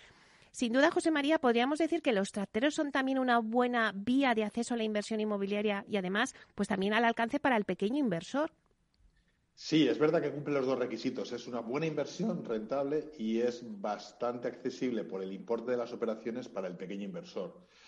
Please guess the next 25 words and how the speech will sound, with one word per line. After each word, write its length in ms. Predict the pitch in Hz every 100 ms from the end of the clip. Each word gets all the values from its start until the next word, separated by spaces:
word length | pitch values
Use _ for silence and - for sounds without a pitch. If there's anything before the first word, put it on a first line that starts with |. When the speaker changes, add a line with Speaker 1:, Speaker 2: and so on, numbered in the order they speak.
| - - _ -
Speaker 2:
Eh, 380 | 101 98 95 98
nosotros 340 | 104 117 147
conocemos 500 | 156 147 147 143 123
bien 520 | 139 135 135 131 131 127
el 160 | 117
mundo 240 | 120 131 127
de 80 |
los 120 | 120 120
trasteros, 600 | 110 110 156 165 147 139
hemos 180 | 127
financiado 500 | - 120 120 - 120
más 200 | 120 120
de 80 | 120
media 220 | 120 120
docena 340 | 110 110 113 110
de 100 | 113
pro-, 220 | 110 107
de 140 | 110 98
promociones 560 | 101 101 - 113 113
en 80 | 104
Madrid 320 | 98 104 110
de 40 | 110
trasteros, 520 | 101 - 120 127 -
básicamente 800 | 131 139 160 156 147 160 156 143
dirigidas 680 | 117 113 123 131 139 -